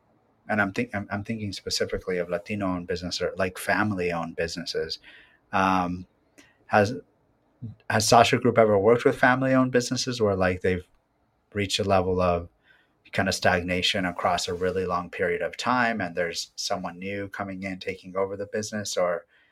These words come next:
do you have any advice for family businesses that, um, are getting taken, taken over by a newer generation? And I don't know, there's a, there's an interesting dynamic there to be explored as well.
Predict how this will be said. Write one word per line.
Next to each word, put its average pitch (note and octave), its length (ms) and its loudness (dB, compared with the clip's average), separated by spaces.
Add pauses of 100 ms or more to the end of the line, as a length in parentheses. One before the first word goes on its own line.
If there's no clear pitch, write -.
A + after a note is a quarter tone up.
(220)
do G2+ 80 -8
you F2+ 80 -2
have F#2+ 160 0
any F#2+ 120 -4
advice F2+ 420 0
for F2+ 100 -2
family F#2+ 400 -4
businesses F#2 580 -6
that, E2 280 -2 (540)
um, E2+ 500 -4 (540)
are G2 80 -4
getting F2+ 280 -2
taken, F2+ 560 -8
taken F#2+ 300 -6
over A2+ 300 6
by G2 200 4
a F2+ 60 -2
newer A2 280 -2
generation? G#2+ 680 -2
And E2+ 220 -8 (680)
I G#2 80 -2
don't G#2 100 0
know, F#2 140 0
there's G2 260 0
a, G2 160 -6
there's G2 200 -4
an G2 120 -4
interesting G2 420 -4
dynamic F2 560 -2
there E2 160 -2
to - 120 -6
be E2+ 120 -6
explored E2 480 -2
as - 160 -8
well. E2+ 360 4